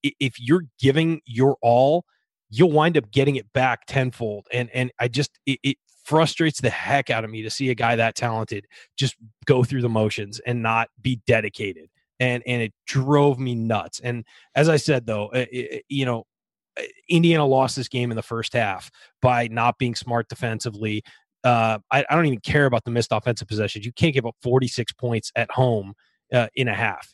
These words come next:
You just can't. And, and I don't, I, you know, I, I know Andy's right about the offensive possessions and the zone and all of that,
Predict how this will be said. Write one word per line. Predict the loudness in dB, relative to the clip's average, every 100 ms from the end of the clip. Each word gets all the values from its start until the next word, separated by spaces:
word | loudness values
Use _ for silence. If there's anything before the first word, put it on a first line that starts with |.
| _
You | 0
just | 0 0
can't. | -4 -4 -6 _ _ _
And, | 0 0 0
and | 0 2
I | 0
don't, | 2
I, | 0
you | 4
know, | 4
I, | 2 0 -2
I | 0
know | 2 2 2 -2 -6
Andy's | -2 0 0 2
right | 0 0 -2
about | -2
the | 0
offensive | -2 0 -4 -4
possessions | -4 -2 -2 -2 -4 -4 -10 _ _
and | 0 0
the |
zone | 0 0 -2 -4
and | -2
all | 0 0 0
of |
that, | -2 -6